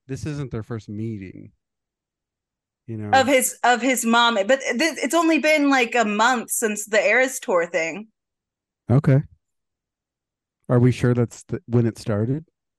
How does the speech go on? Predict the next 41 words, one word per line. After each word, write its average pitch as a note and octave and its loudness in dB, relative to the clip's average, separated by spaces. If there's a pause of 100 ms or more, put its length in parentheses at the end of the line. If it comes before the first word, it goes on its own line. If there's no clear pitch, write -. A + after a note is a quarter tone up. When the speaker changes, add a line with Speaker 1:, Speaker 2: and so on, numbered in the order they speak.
(180)
Speaker 2:
I'm F#3+ -2
not D#3 -4
sure, E3 -4
but G#3 0
that's A3 0
when B3 4
he A3 2
said, A3 0
'cause B3+ 0
didn't D4+ 2
he D4+ 2
just C4+ 0
start A#3 4
and, A3 0
like, G#3 2
talking G3+ 0
about G3 2
it F#3+ 2
in F#3+ -6
the F3+ -4
media F3+ 2
before G3 0
he F3+ 2
even F3 -8
talked F3+ -2
to F3+ -2
her? F3+ 0 (1300)
It's G3 6
not F#3 6
Speaker 1:
Oh. F3+ 6
Speaker 2:
like, G3 4 (100)
it's - 2
not D#4+ 6
like B3+ 4
we G#3 2
ever F#3+ 4
will E3+ 4
know F3 -2
or F#3+ -4
know F3+ -4
anything. F#3 -6